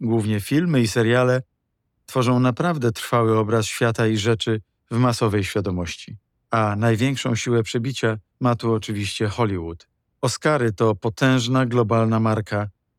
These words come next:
główny punkt odniesienia w świecie kinematografii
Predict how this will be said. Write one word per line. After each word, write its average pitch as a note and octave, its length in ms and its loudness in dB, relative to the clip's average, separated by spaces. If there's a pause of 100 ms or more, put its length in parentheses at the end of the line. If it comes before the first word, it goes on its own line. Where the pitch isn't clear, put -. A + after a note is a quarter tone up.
(140)
główny C3 460 0
punkt A#2+ 360 -2
odniesienia A2 640 0
w G#2 40 -4
świecie A2 460 -4
kinematografii A#2 1000 -2